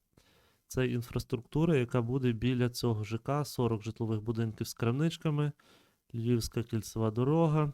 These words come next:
двадцять скверів, озера, водний парк, тор-, торгово-розважальні центри і так далі. Е, так, що у нас будуть будувати?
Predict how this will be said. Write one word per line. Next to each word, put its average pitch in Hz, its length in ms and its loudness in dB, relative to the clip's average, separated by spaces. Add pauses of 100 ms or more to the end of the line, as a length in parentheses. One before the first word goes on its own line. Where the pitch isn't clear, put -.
(160)
двадцять 113 500 0
скверів, 113 460 0
озера, 110 320 2
водний 110 280 0
парк, 151 380 0
тор-, 110 340 -2
торгово-розважальні 113 920 2
центри 151 460 -2
і 123 120 -4
так 117 260 -4
далі. 113 340 2 (1300)
Е, 117 360 4
так, 127 320 -2
що - 240 -2
у - 20 0
нас 131 200 0
будуть 127 420 -2
будувати? 117 600 2